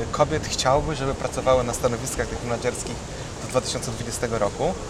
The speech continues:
I tak troszeczkę na siłę, tak, że były różne głosy, że, e, część osób mówiło, że to jest trochę na siłę, że to jest niepotrzebne, że firmy muszą się zadeklarować, że muszą mieć w końcu kobietę. Były takie pomysły, że te kobiety będą tylko takimi pionkami,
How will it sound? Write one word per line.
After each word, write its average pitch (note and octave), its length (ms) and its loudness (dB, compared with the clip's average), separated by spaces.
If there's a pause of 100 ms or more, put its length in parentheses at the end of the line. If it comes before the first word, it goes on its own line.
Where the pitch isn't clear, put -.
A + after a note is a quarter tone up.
(320)
I D3+ 120 0
tak F3 140 6
troszeczkę F#3 420 -2
na F#3 80 4
siłę, E3+ 300 6
tak, B2 160 2
że D3 100 0
były D3+ 220 4
różne D3+ 260 0
głosy, D3 340 2
że, C3+ 200 2 (120)
e, B2+ 100 2
część C#3+ 220 0
osób B2 320 -2
mówiło, C3 260 0
że B2 80 -4
to A2 80 -6
jest A#2+ 100 0
trochę B2+ 180 -2
na A#2 100 2
siłę, D3 380 4 (280)
że - 60 -2
to C3+ 60 0
jest - 140 -2
niepotrzebne, B2 680 2 (500)
że B2 100 0
firmy D3+ 280 0
muszą C3+ 220 0
się B2 140 -4
zadeklarować, A#2+ 840 2
że B2 80 -2
muszą C3 240 -2
mieć B2 140 -6
w - 40 -8
końcu A#2+ 160 -4 (220)
kobietę. A2+ 420 2 (520)
Były C#3 160 4
takie - 200 2
pomysły, C#3 420 0
że C#3 100 -2
te B2+ 80 -2
kobiety C3 360 2
będą C3 160 0
tylko - 160 -4
takimi A#2+ 260 -2
pionkami, C3+ 680 4